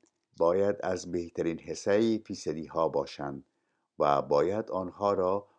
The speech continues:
به هارون کاهن بدهید. پس از آن که بهترین حصه را تقدیم کردید، بقیه آنها را برای خود بگیرید، مثل که مردم بعد از تقدیم هدیه ها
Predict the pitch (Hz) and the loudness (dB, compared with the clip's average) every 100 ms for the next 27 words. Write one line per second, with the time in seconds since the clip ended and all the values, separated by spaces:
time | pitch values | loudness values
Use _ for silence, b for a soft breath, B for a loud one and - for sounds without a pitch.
0 | _ 85 76 76 76 87 90 - 78 73 | _ -2 2 2 2 0 -4 -4 -4 -4
1 | 82 71 67 69 67 65 - _ _ _ | -4 -4 -4 -4 -4 -6 -10 _ _ _
2 | _ _ _ _ _ - 123 123 117 - | _ _ _ _ _ 0 0 2 0 2
3 | 110 98 90 80 82 85 - 87 87 - | 2 2 2 2 4 2 2 0 0 -4
4 | 85 - 101 87 78 - 80 - 82 78 | -6 0 2 4 2 -2 -8 -6 -6 -4
5 | - 73 - 101 113 b b b - 82 | -4 -2 0 0 0 b b b -6 -2
6 | 82 98 101 90 87 78 87 87 87 80 | 0 2 2 2 -2 -4 -2 0 0 0
7 | 80 80 78 - 87 73 71 69 67 67 | 0 0 -2 -6 -8 -8 -10 -6 -6 -6
8 | - _ _ - 92 - 101 110 104 101 | -10 _ _ -10 -8 -6 -4 0 0 0
9 | 85 76 90 85 85 85 82 - 73 - | -2 -2 -2 -2 -2 -2 -4 -8 -10 -6
10 | 85 78 69 67 71 69 90 98 | -4 -4 -6 -4 -6 -4 -4 -6